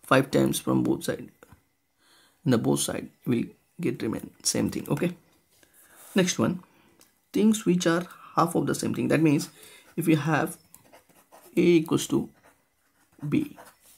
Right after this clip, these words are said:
and divide it, take the half part of it, that means whatever remain, they will remain same. That is the thing. There are seven, okay,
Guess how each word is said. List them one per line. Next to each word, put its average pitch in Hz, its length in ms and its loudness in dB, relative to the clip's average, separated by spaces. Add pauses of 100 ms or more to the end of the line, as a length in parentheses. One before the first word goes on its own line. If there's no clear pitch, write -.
and 127 200 -8 (360)
divide 127 440 2 (1160)
it, - 240 -14 (500)
take 170 240 -2
the 139 80 -4
half - 320 -10
part - 180 -2
of - 120 -12
it, - 60 -16 (100)
that 123 160 -6
means 127 280 -4
whatever 143 300 2
remain, 139 460 0 (760)
they - 80 -2
will 120 280 0
remain 123 360 -4
same. - 300 -8 (1300)
That 127 120 0
is 117 60 -4
the 113 80 -2
thing. - 240 -14 (680)
There 135 100 2
are - 20 2
seven, 156 540 2 (520)
okay, 175 200 -8